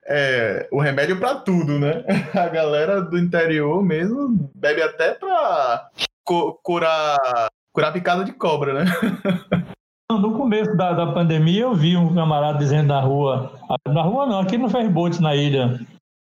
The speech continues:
Speaker 2: dessas vezes que a gente tava vindo pra cá, ele dizendo, "Ah, essa história de coronavírus é pra esse povo que não bebe, fica em casa lá recolhido. O negócio é beber, tomar logo um aí que corta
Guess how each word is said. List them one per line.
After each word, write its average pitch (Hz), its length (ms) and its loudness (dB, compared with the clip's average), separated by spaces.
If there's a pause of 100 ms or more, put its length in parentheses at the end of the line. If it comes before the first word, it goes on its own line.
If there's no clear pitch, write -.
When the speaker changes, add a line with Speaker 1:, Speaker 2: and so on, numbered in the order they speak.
Speaker 2:
dessas 139 340 -2
vezes 143 220 0
que 147 60 -2
a 135 80 0
gente 127 140 -2
tava 131 240 -2
vindo 135 200 0
pra 123 160 0
cá, 170 500 -2 (320)
ele 156 160 0
dizendo, 156 320 2
"Ah, 226 160 0
essa 214 120 -2
história 247 280 0
de 240 100 -4
coronavírus 202 720 0
é 220 100 0
pra 220 140 -2
esse 202 140 -4
povo 202 200 -2
que 196 120 0
não 180 120 2
bebe, 143 720 -2 (320)
fica 175 220 -2
em 143 100 2
casa 156 320 -2
lá 156 120 0
recolhido. 147 920 0 (400)
O 175 40 -2
negócio 220 260 -2
é - 20 0
beber, 185 540 0
tomar 180 220 0
logo 185 280 0
um 185 200 4
aí 190 180 -2
que - 80 -2
corta 190 400 -2